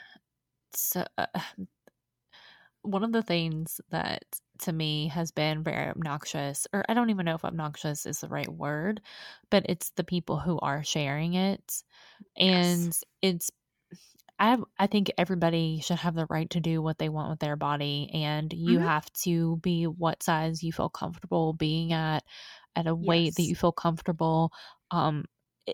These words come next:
Speaker 1: it's up to you to determine that. But if you, I've seen so many teeny tiny women sharing
Speaker 2: <laughs>
Speaker 1: this, and I'm talking, like, very petite
Speaker 2: Teeny
Speaker 1: women
Speaker 2: tiny.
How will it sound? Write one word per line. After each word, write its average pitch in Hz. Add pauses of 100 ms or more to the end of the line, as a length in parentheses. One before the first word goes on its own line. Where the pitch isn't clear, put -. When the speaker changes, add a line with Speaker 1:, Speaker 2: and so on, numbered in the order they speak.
Speaker 1:
it's 214
up 226
to 190
you 160 (160)
to 175
determine 156
that. 190 (540)
But 165
if 196
you, 226
I've 233
seen 233
so 196
many 185 (160)
teeny 180
tiny 175
women 165 (100)
sharing 160
Speaker 2:
<laughs> -
Speaker 1:
this, 151 (1000)
and 190
I'm 208
talking, 185
like, 160 (160)
very 180
petite -
Speaker 2:
Teeny 202
Speaker 1:
women 160
Speaker 2:
tiny. 165